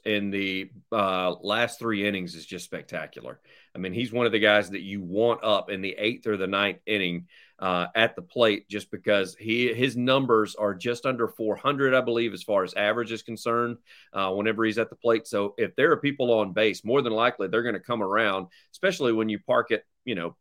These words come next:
three hundred ninety feet away in right center. Uh, they're definitely gonna be coming around. So he is somebody that, you know, don't wanna call him Clutch Eddie, but for some reason,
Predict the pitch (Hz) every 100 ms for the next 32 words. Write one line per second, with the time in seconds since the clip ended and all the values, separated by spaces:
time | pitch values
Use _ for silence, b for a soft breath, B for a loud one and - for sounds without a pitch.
0 | - 117 113 110 95 104 107 95 117 95
1 | 90 113 101 98 90 98 - - 101 92
2 | - b b 92 90 92 117 127 98 92
3 | 90 87 95 90 90 87 90 90 107 98
4 | - b _ 147 202 - 175 151 139 135
5 | 131 120 117 117 - _ _ _ _ -
6 | 101 92 - 180 196 170 160 156 131 107
7 | - 190 196 139 120 123 104 117 - 120
8 | - 165 196 175 196 151 117 107